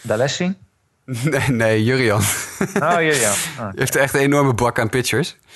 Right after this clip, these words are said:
Speaker 2: Maar die heeft ook Hector Rondon. Dus dan,
Speaker 1: Nou,
Speaker 2: eh,
Speaker 1: kijk, goed, eh, goed bezig, Jurian. Maar goed, ja, dus de Astros zijn dan denk ik wel zo'n team die daarvoor kunnen gaan kijken. Want, eh, de postseason zullen ze ongetwijfeld halen. Maar of je dan met Hector Rondon en een kwakkelende Ken Giles erin wil als je closer, dat, eh,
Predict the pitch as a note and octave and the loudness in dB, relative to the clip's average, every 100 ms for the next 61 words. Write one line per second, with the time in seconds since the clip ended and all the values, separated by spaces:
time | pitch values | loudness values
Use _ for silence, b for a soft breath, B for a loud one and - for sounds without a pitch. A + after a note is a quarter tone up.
0 | B B B B - G#2+ G#2+ A2 - A2 | B B B B -4 -2 2 0 0 0
1 | G2+ G2+ F#2+ F2 D#2+ G#2 _ - G2 F2+ | 0 0 0 0 -4 -10 _ -12 -8 -6
2 | F2 F2+ F2 - - - _ _ _ G#2 | -6 -4 -6 -8 -14 -14 _ _ _ -10
3 | G2 - A#2 G2+ G2+ G2+ G2 G2+ G#2+ G#2+ | -10 -8 -6 -4 -4 -4 0 0 -2 -4
4 | - B2+ B2+ B2+ B2+ C#3 D#3 E3 F#3 D3 | -4 0 0 0 -2 -4 -2 -2 -2 -2
5 | D3 A#2+ A2 G#2 G#2+ G#2+ G#2 A2 G2+ G2 | -2 -2 -2 -2 -4 -6 -10 -14 -8 -4
6 | G2 G2 - G#2+ G2+ A2+ A2 C3+ G#2+ G#2 | -4 -6 -8 -6 -4 -2 -2 -2 -6 -8
7 | - B B B B B B _ - C2 | -12 B B B B B B _ -2 0
8 | C#2+ - C3 B2+ C3+ A#2 B2 C3+ B2 C#3 | 0 -2 -2 -2 -2 -2 -2 -2 0 -2
9 | C3+ C3 A#2+ A2+ A2+ C3 B2+ A#2 A#2+ A#2+ | -2 -2 0 0 2 2 0 -2 -2 -2
10 | A2 A#2 A#2+ A#2 A2+ A#2 A#2+ A2+ A2 B2+ | -4 -4 -4 -4 -2 0 0 0 -2 -2
11 | B2+ B2+ B2 A#2+ B2+ A2+ A2 B2+ C3 C#3 | -2 -2 -2 -2 -4 0 0 0 0 -2
12 | C3 C3+ A#2+ G#2 A#2 A#2+ C3 C3+ B2+ C3 | 0 0 -2 -4 -2 -2 0 -4 -4 -8
13 | - F2+ | -6 -4